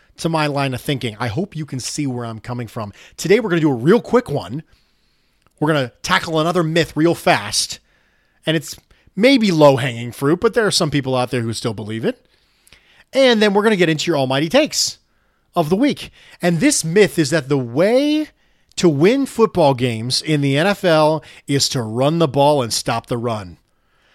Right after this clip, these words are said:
I hope that we don't have to have this conversation for super long, but the way you win in this N F L is to pass the ball and stop the pass,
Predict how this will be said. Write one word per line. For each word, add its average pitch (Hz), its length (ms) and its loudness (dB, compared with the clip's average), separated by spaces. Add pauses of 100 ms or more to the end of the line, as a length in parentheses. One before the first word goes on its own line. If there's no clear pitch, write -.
(260)
I 180 200 2
hope 160 520 4 (2000)
that 175 160 6
we 190 100 0
don't 196 200 4
have 185 160 4
to 160 100 2
have 160 280 0
this 175 180 0
conversation 180 560 -2
for 151 60 -2
super 160 340 2
long, 143 320 -2 (1700)
but 180 260 4 (500)
the 170 140 6
way 185 240 6
you 247 240 4
win 185 380 0
in 156 160 0
this 170 180 0
N 165 200 -2
F 151 180 0
L 147 180 2
is 131 120 -2
to 135 120 -6
pass - 380 -4
the 147 100 -6
ball 117 240 -4
and 113 80 -8
stop - 320 -8
the 110 60 -14
pass, - 600 -12